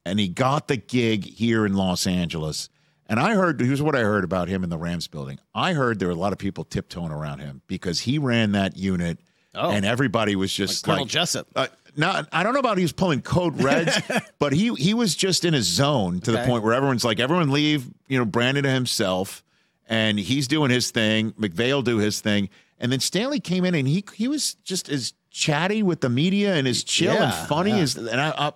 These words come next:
Speaker 1: it kind of threw me off a little bit.
Speaker 2: Going for it on fourth
Speaker 1: But
Speaker 2: down.
Speaker 1: now, you know, two plus years in, and this oh and two start, this, this is the way he handled the press conference on Sunday, being reminded of the way last season ended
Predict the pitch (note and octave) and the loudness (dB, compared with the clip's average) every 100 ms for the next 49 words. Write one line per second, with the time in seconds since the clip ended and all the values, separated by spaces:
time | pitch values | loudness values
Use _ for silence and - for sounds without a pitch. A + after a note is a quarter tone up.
0 | - B2 G#3 B3+ F3+ - G3+ F3 A#3 D4+ | -8 -6 -2 0 -2 -2 0 2 0 0
1 | B2+ G#2 G2 E2+ G#2 A2+ F2 A#2+ A#2 B2 | 0 0 0 2 0 0 -6 -8 -8 -6
2 | B2 G#2+ G#2+ B2 A2+ C#3 G#3 C4+ G3 C3+ | -6 -8 -4 -4 0 0 2 0 2 2
3 | B2+ - _ _ A2+ B2+ B2+ A#2+ - G3 | 0 -2 _ _ -12 -2 0 0 0 -2
4 | - G3+ F3+ - E3+ F3 A#2+ D3+ A3+ F#3 | 0 0 0 0 0 0 0 0 0 2
5 | B2+ B2 - _ - B2+ B2 A#2 _ A2+ | 0 -2 -6 _ -4 -2 -2 -4 _ -16
6 | G#2+ A2 B2 - - D#3 G3 D3 - B2 | -16 -4 -2 -2 -2 -2 -2 -2 -2 -2
7 | - - A3+ G#3 D#3 - _ _ _ _ | -2 -2 -2 -2 -4 -10 _ _ _ _
8 | _ _ - A3 - - - D#3+ F#3+ G#3+ | _ _ -6 -4 -2 -4 -4 -2 0 0
9 | E3+ D3+ D3 F#3 F3 C3+ A2+ - E3 - | 2 2 0 0 0 0 0 0 0 0
10 | D#3 B2 B2+ A2 - - _ _ _ - | 0 2 0 -2 -6 -12 _ _ _ -4
11 | A#2+ A#2 A2 - - E3 A#3 F#3 G#2+ G#2+ | 0 2 2 0 0 0 2 2 4 4
12 | A2+ A#2 F2+ C3 C3 A#2 G2+ A2+ A2 B2 | 2 0 -2 0 0 0 0 0 2 0
13 | A#3 G#3 A#2 A#2 - A2 A2+ A2 - - | 0 2 2 0 -2 0 0 0 -4 -6
14 | G2+ G2 C#3 C3+ G#2 A#2+ F3 F3+ D#3+ B2+ | -4 0 0 0 0 0 0 0 -2 0
15 | A#2+ A2+ A2+ A#2+ - | 0 0 0 -2 -4